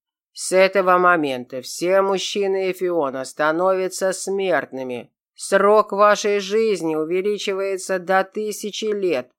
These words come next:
но шеи сворачивать друг другу не рекомендую, помрете сразу. Мужчины, нашедшие свою туа, становятся бессмертными.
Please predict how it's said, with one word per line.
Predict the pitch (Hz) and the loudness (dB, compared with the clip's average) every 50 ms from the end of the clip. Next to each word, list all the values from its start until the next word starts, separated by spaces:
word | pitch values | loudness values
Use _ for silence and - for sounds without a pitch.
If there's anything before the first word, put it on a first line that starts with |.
| _ _ _ - | _ _ _ -8
но | 151 156 160 165 165 160 | -4 -2 0 2 2 2
шеи | 151 - - - 202 208 208 190 160 | 0 -2 -2 -2 0 2 2 2 0
сворачивать | - - 165 160 165 170 180 175 175 165 - 165 147 151 143 139 | -2 -4 -2 0 2 4 4 4 2 2 -2 -6 -6 -6 -6 -8
друг | 147 151 156 147 143 | -8 -8 -8 -8 -8
другу | 139 147 151 143 135 123 135 131 127 _ _ _ | -8 -8 -8 -8 -8 -10 -12 -14 -14 _ _ _
не | - 156 165 170 175 185 202 208 | -6 -4 0 2 2 4 4 4
рекомендую, | 214 208 208 - 220 208 202 196 185 156 139 143 139 143 143 135 131 _ _ - | 2 2 0 0 0 0 0 0 0 0 -2 -4 -6 -6 -8 -8 -10 _ _ -2
помрете | 147 147 147 151 147 143 143 147 143 - 190 | 0 0 0 0 -2 -4 -4 -6 -6 -8 -8
сразу. | 185 - - 151 147 139 135 131 123 135 131 117 _ _ _ _ _ _ _ _ _ _ - | -8 -6 -4 -4 -2 -2 -4 -4 -6 -8 -10 -12 _ _ _ _ _ _ _ _ _ _ -4
Мужчины, | 196 214 220 226 220 208 - - - 175 165 165 160 165 165 165 | 2 6 8 8 8 6 4 0 0 2 4 4 4 4 2 4
нашедшие | 175 185 190 185 - 233 240 247 247 - - - 160 156 | 4 4 2 2 4 4 4 4 4 2 0 0 0 0
свою | 147 - - 156 165 170 170 160 | 0 -2 -2 0 2 2 2 0
туа, | - - 175 170 160 156 156 165 170 175 180 185 - _ _ | 0 0 2 4 4 6 6 6 6 6 6 4 -2 _ _
становятся | _ - - - 196 190 185 202 208 208 208 202 190 196 - - 202 | _ -10 -2 2 2 4 4 4 4 4 4 2 0 -2 -2 -2 -2
бессмертными. | 190 175 175 196 202 190 - - 185 180 185 185 160 - - - 135 131 131 123 120 120 | -2 0 0 0 0 0 -2 -4 -2 0 2 2 2 0 -2 -4 -8 -6 -6 -6 -8 -10